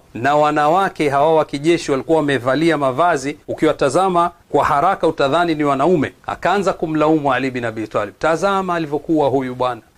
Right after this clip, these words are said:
mimi baada ya yote kutokea, kwa nini ananirudisha na wanaume Madina?" Na Ali bin Abi Talib alikuwa amemchukua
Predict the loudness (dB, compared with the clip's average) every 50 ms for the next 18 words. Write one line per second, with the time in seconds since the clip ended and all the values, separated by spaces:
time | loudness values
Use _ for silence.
0 | -10 -10 -8 -6 -2 0 2 2 2 2 0 -2 0 0 0 2 2 2 0 0
1 | 0 0 0 0 0 2 2 2 2 2 0 -2 -4 -6 -6 -6 -4 -4 -4 -2
2 | 0 0 0 0 0 0 0 0 0 0 0 -2 -2 -2 0 0 0 0 -2 -2
3 | -2 -2 -2 -2 -4 -6 -6 -4 -2 0 0 0 -2 _ -6 -4 0 0 2 2
4 | 2 2 2 0 0 0 2 2 4 2 2 2 2 0 0 -2 -6 -10 -16 _
5 | -6 -4 -2 -2 0 0 2 2 2 0 -2 -6 -8 _ -6 -2 -2 0 0 0
6 | -2 -2 -2 -2 -2 -4 -4 -4 -6 -4 -2 0 0 0 0 -2 -4 -4 -8 _
7 | -4 -2 -2 -2 -4 -6 -2 0 0 0 0 0 -2 -2 -2 -2 -4 -6 -8 -8
8 | -10 -12 -8 -2 2 2 4 4 2 0